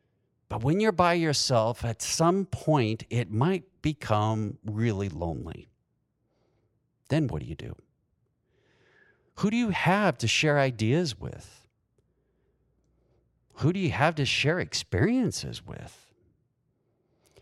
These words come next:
Now, I, as a minister, I understand that, that,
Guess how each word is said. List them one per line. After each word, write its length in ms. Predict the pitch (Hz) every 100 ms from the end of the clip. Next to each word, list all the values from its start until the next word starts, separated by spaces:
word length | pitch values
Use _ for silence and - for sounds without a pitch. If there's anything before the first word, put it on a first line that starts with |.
| _ _ _ _ _ -
Now, 240 | 170 - -
I, 100 | 165
as 280 | - 170 165
a 40 | 160
minister, 480 | 170 214 - 95
I 160 | 78 185
understand 800 | 202 123 - - 78 71 55 - _ _ _ _ _ _ _ -
that, 260 | 123 117 117
that, 260 | 123 117